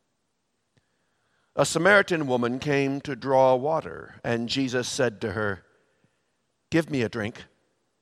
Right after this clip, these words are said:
His disciples had gone to the city to buy food. The Samaritan woman said to him, "How is it that you, a Jew, ask a drink of me, a woman of Samaria?"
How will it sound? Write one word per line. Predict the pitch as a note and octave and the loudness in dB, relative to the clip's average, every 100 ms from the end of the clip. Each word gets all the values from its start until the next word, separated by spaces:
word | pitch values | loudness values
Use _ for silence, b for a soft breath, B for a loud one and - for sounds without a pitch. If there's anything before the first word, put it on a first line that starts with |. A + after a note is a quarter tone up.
| _ _ _ _ _ _ _ _ _ _ | _ _ _ _ _ _ _ _ _ _
His | - - | -18 -10
disciples | A2+ - B2 - G#2+ G#2+ | 0 4 4 2 -8 -6
had | G2+ | -6
gone | G2 G#2+ G#2 | -2 -2 0
to | G2 | -4
the | G2+ | -10
city | G2+ C3 G2 D2 | -8 -8 -8 -14
to | - | -10
buy | F#2+ F2+ | -8 -8
food. | - G#2+ - - _ _ _ _ _ b b b b | -10 -14 -16 -20 _ _ _ _ _ b b b b
The | - | -2
Samaritan | - E3 A#3+ C#4 E3 B2+ | 2 4 6 4 2 0
woman | A2 A2 | -2 -2
said | - A#2 G2+ | -2 -4 -2
to | |
him, | A2 A2 A2 G#2+ _ _ _ _ _ _ _ _ | -4 -4 -4 -10 _ _ _ _ _ _ _ _
"How | - E3 A#3+ A3+ | 4 8 8 6
is | G3 | 2
it | G3+ | 2
that | F3+ - | 0 -2
you, | E3 C#3 F2+ D2 - _ _ _ | -2 -2 -4 -12 -20 _ _ _
a | C#3+ | 0
Jew, | B2 F#3 E3 F#2 - - _ _ _ _ _ | 2 2 2 0 -8 -20 _ _ _ _ _
ask | D3+ D#3 D3+ - | 8 8 6 2
a | D#3 | -2
drink | D3 D#3+ D3 - | 0 0 -2 2
of | C#3 | 0
me, | - D#3+ A2+ F#2+ | 2 0 2 2
a | |
woman | B2+ C3+ C3+ | 4 4 4
of | C3+ | 2
Samaria?" | - C#3 C3+ G2+ D2 | 0 2 4 4 0